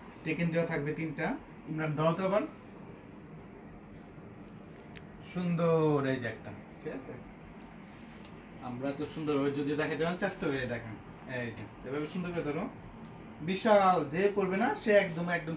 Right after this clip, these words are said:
পরি হয়ে যাবে, পরির মতো খালি আকাশে উঠবে, ঠিক আছে? এটা হচ্ছে পাকিস্তানি ময়ূর বরকা বলে। স্টোনের কাজটা দেখাই দাও।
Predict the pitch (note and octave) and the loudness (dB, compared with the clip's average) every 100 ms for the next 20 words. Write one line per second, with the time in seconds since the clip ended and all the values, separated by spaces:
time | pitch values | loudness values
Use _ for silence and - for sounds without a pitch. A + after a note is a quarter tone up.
0 | - G#3+ G#3 F3 D#3 C#3 - F#3+ G3 E3+ | 4 6 8 6 4 2 0 0 2 2
1 | E3+ F3 E3 D#3 E3+ C#3+ A#2+ A2 - D#3+ | 2 2 2 0 -2 -4 -6 -8 -8 -4
2 | A3 A#3 C#3 - - - - - - C3+ | -4 -4 -6 -8 -16 -16 -14 -14 -6 -2
3 | D#3 - G3 G#3+ - - - - - F3 | 0 0 0 0 -4 -16 -16 -6 2 2
4 | G3+ - F#3+ G#3+ C#4 - - - C#3 E3+ | 2 2 4 6 4 0 -14 -4 2 6
5 | G3 F3 E3 D#3+ D#3 E3+ E3 F#3 F#3 F#3 | 6 6 2 2 2 2 2 0 2 2
6 | F3+ F#3+ F#3+ D#3+ D#3 C3 A2+ | 4 2 2 0 0 -2 -4